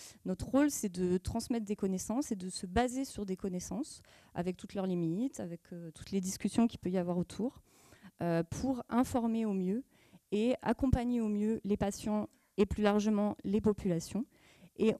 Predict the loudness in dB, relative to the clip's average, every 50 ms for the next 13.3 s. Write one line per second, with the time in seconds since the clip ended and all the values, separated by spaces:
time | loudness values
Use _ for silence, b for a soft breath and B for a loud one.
0 | -4 -16 -20 _ _ _ -2 2 2 4 6 6 8 8 8 8 8 8 6 6
1 | 6 4 0 -6 -4 -4 -4 -4 -2 -2 -4 -4 -4 -4 -2 0 0 0 0 0
2 | 2 2 4 4 2 2 2 0 0 -2 -2 0 2 4 4 2 2 0 0 2
3 | 2 2 2 0 -2 0 2 2 2 0 -2 -2 0 0 0 0 0 -4 -4 -2
4 | -2 0 0 0 -2 0 -2 -2 B B B B B B B -4 -2 -2 -2 0
5 | 2 4 4 4 4 4 2 2 2 2 4 6 6 6 6 4 4 4 4 4
6 | 4 4 2 -2 -4 -2 -2 0 0 2 2 0 0 -2 -4 -4 -4 -4 -6 -2
7 | -2 -2 -2 -2 _ B B B B B B B B B -20 B B 2 4 6
8 | 8 8 8 6 4 0 -4 -2 0 0 0 0 0 0 0 4 6 6 6 6
9 | 6 4 2 2 2 4 2 2 2 2 2 2 0 -2 -4 -6 4 8 10 10
10 | 10 8 2 2 4 4 4 4 4 2 2 0 -2 -2 -2 -2 0 2 2 2
11 | 2 4 4 4 4 4 2 2 4 4 4 4 4 4 2 0 0 -2 -2 -4
12 | 0 2 2 4 6 4 4 4 4 2 2 2 2 2 0 0 0 -2 -2 -4
13 | -6 -6 -6 -8 -10 -16